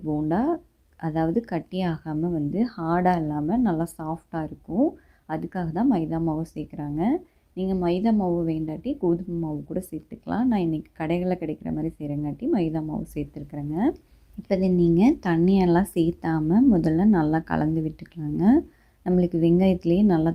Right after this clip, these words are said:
தண்ணி விட்டு வந்திருக்கும், அதனால ஃபஸ்ட்டு நல்லா கலந்து எடுத்துக்கோங்க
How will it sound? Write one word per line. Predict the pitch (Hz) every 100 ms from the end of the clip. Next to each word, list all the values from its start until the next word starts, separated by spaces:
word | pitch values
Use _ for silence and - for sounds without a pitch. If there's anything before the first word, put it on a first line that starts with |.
| 160
தண்ணி | 156 170
விட்டு | 160 - 156
வந்திருக்கும், | 151 151 - 196 254
அதனால | 175 160 165 208
ஃபஸ்ட்டு | 156 - - 240 180
நல்லா | 151 165 165
கலந்து | 147 156 170 170
எடுத்துக்கோங்க | 156 - - 151 151